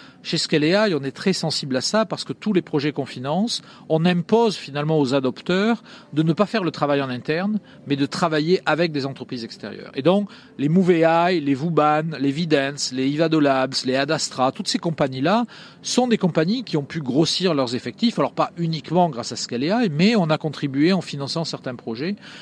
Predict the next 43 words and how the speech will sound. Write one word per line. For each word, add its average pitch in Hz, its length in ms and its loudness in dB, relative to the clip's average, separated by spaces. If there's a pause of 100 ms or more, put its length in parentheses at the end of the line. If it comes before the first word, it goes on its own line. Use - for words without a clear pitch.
(160)
euh, 123 80 -2
à 160 100 0
faire - 200 -4
croître 156 200 -4
leurs 117 140 -6
effectifs. - 400 -16
Donc, 185 180 0 (320)
la 156 80 2
création 226 360 2
d'emplois, 202 360 2
elle 185 60 2
vient 165 180 2
à 165 40 4
la 170 100 4
fois 190 260 2
de 156 120 0
la 135 80 0
product-, 175 520 -2
du 143 100 -4
développement 165 360 2
de 147 60 0
la 127 80 -2
productivité 156 800 -4
des 127 160 -6
entreprises 123 380 -12
canadiennes, 131 540 -4 (360)
mais 170 260 4
aussi 208 400 2
que - 120 -4
cette 147 200 -4
productivité 160 680 -2
se - 120 -4
fait 196 300 0
en 143 200 -4
développant 160 540 2
en 139 60 0
parallèle 143 420 0
un 123 100 -4
écosystème 127 640 -8
fort 147 220 -8
de 123 60 -10
fournisseurs 120 480 -10
de, 113 200 -6